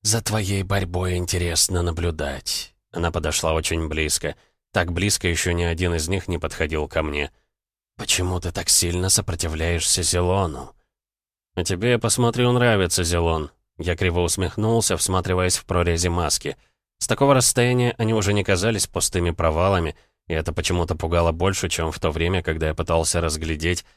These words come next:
есть у Безликих вообще глаза. «Он прекрасен», прошептала она шелестящим шёпотом. «Он мог бы завоевать этот мир, и мир лёг бы у его ног,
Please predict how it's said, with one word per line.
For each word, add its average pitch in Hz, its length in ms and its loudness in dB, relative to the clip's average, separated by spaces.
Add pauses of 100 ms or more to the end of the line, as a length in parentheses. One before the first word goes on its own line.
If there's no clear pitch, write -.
(160)
есть 92 320 -2
у 90 60 0
Безликих 85 500 -2
вообще 82 340 0
глаза. 78 500 -2 (1080)
«Он 95 200 -6
прекрасен», 95 840 0 (420)
прошептала 82 640 0
она 85 200 0
шелестящим 82 680 -2
шёпотом. 78 540 -2 (500)
«Он 98 160 -4
мог 95 220 -2
бы 98 100 0
завоевать 95 600 0
этот 73 280 -8
мир, 71 300 -6 (340)
и 85 100 -4
мир 92 220 -2
лёг 92 260 0
бы 92 140 0
у 92 120 0
его 87 280 2
ног, 80 400 -2